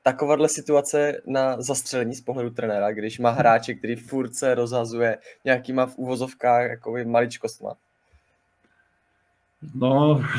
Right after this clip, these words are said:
Speaker 2: tak, eh, pokud to tak měl, tak, mm, samozřejmě není to optimální. No, trenér se asi vždycky snaží ho trošku toho svěřence uklidnit a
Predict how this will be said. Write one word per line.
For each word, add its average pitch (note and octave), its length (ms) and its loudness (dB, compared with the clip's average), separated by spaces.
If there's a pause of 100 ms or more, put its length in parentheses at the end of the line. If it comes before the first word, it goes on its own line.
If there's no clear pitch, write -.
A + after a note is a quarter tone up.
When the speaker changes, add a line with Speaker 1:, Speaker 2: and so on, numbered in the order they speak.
(160)
Speaker 2:
tak, C#3+ 400 2
eh, B2+ 380 0
pokud C#3+ 320 4
to E3 100 4
tak D#3+ 180 6 (280)
měl, C#3+ 520 4
tak, D3 300 2
mm, B2+ 760 -2
samozřejmě C#3+ 580 4
není C#3+ 240 2
to C#3+ 120 4
optimální. D3 840 2 (540)
No, B2+ 80 0 (320)
trenér B2+ 380 2
se B2+ 120 0
asi B2 260 2
vždycky B2 320 -2
snaží B2+ 340 2
ho B2+ 100 2
trošku B2+ 400 -2
toho A#2+ 220 0
svěřence B2+ 440 0
uklidnit B2 720 0
a A#2+ 480 0